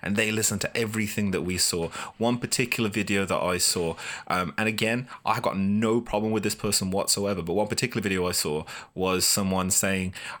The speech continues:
"Oh yeah, so while we were there playing the game, we saw a bug and the dev came over and said, 'Oh my God, what's happening there?'" To me,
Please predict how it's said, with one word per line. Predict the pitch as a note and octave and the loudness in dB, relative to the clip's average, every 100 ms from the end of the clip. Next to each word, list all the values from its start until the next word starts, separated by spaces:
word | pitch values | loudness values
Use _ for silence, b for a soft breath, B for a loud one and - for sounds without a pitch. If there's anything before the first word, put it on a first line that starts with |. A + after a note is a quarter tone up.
| _ | _
"Oh | G#2+ A#2 | 0 2
yeah, | A#2 G#2 G#2+ G#2 G#2 B | 2 0 0 0 -4 B
so | - | -2
while | G2 G#2+ A2+ | 2 4 4
we | A#2+ | 4
were | A2+ | 2
there | G2 G#2+ G2 | 0 2 0
playing | - G#2 G2+ F#2 | 0 0 0 0
the | F#2 | -2
game, | G#2+ F2+ F2+ F2+ | 0 0 -2 -2
we | G#2 | 0
saw | - A2 G2+ | 2 2 2
a | F2+ | 0
bug | - G2 E2+ - | 0 0 0 -4
and | F2+ F2+ | -4 -4
the | |
dev | F2+ G2+ G2 | -2 0 0
came | - F#2+ G2 | -2 0 2
over | G2+ G2 | 2 0
and | F2 E2 | -2 0
said, | E2+ E2+ | 0 -2
'Oh | - G2+ | 0 2
my | F#2+ | 2
God, | F2+ F2+ | 0 -2
what's | F2 - | 0 -2
happening | G2 - G2 F#2 | -2 -4 -4 0
there?'" | F#2 F#2 B B A2 _ _ - B B - | -2 -2 B B -10 _ _ -20 B B -2
To | C#3+ | 0
me, | C#3+ F3 F#2 A2+ D3 | 0 0 0 0 -2